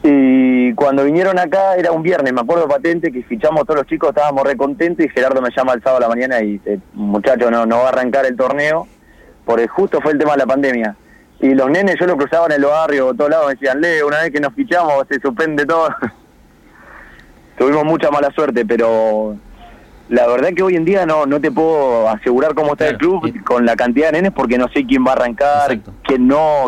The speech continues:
Speaker 1: quién se fue a otro club, porque viste que es así, es un parate y todos los clubes aprovechan para, para llamar a los nenes.
Speaker 2: Sí, es, es una decisión, eh, eh, muy compleja, incluso para, para la liga, para, para el ifipa, en este caso puntual que estamos hablando con,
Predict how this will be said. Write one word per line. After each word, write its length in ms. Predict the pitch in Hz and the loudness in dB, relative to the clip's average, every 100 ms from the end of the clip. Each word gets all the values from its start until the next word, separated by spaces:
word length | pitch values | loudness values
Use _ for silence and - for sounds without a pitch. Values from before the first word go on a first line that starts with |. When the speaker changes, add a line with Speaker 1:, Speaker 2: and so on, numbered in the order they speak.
| 110 | -2
Speaker 1:
quién 180 | 147 143 | -2 -2
se 80 | 123 | -2
fue 120 | 135 | -2
a 20 | |
otro 160 | 113 113 | 0 0
club, 240 | 160 190 | 0 0
porque 140 | 131 117 | 0 0
viste 220 | 135 131 | 0 -2
que 280 | 110 104 101 - - | -2 -2 -6 -8 -4
es 160 | 123 | 0
así, 180 | 113 139 123 | 0 2 2
es 60 | |
un 120 | 120 | 2
parate 360 | 117 120 143 151 | 0 0 0 0
y 60 | 123 | 0
todos 140 | 131 | 0
los 120 | 120 | 0
clubes 260 | 107 123 120 | 0 0 0
aprovechan 500 | 113 107 120 131 117 | 0 0 -2 0 -2
para, 260 | 107 104 98 - - - - - - | 0 -2 -4 -14 -20 -20 -20 -18 -4
para 180 | 117 110 | -2 0
llamar 220 | 127 131 | 0 0
a 20 | 127 | 0
los 140 | 127 | 0
nenes. 280 | 147 117 104 | -2 -2 -6
Speaker 2:
Sí, 200 | - 110 104 | -12 -14 -12
es, 140 | 110 | -10
es 160 | - 110 | -8 -2
una 120 | 123 | 0
decisión, 320 | 110 107 123 - | 0 0 -2 -2
eh, 140 | 110 - | -6 -8
eh, 120 | - - - | -10 -8 0
muy 200 | 127 139 | 2 4
compleja, 340 | 139 131 135 | 2 0 0
incluso 300 | 117 156 185 | 0 0 0
para, 260 | 143 104 - | -2 -4 -4
para 240 | 107 113 | -4 -2
la 100 | 113 | 0
liga, 440 | 123 196 143 101 98 - - - - | 2 2 2 0 -4 -14 -20 -20 -6
para, 280 | 107 107 95 | -2 0 0
para 180 | 101 | 0
el 60 | 107 | 0
ifipa, 240 | 113 165 | 0 0
en 60 | 135 | 0
este 180 | 131 131 | 0 0
caso 280 | 113 - 120 | -2 -2 -2
puntual 240 | 113 127 | 0 0
que 60 | 113 | 0
estamos 260 | 127 120 117 | 0 0 0
hablando 240 | 123 117 | 0 0
con, 220 | 107 104 | 0 -2